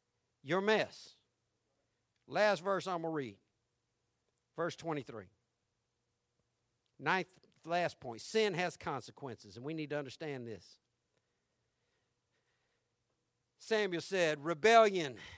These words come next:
is as sinful as witchcraft, and stubbornness as bad as worshiping idols.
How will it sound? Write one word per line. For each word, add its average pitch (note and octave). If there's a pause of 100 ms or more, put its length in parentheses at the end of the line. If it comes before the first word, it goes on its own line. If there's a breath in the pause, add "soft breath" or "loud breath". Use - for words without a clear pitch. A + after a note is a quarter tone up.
(520 loud breath)
is E3+
as D#3+
sinful G#3
as D3+
witchcraft, - (1040)
and D#3
stubbornness F#3 (580)
as D#3
bad F#3+
as C3+
worshiping D#3
idols. A2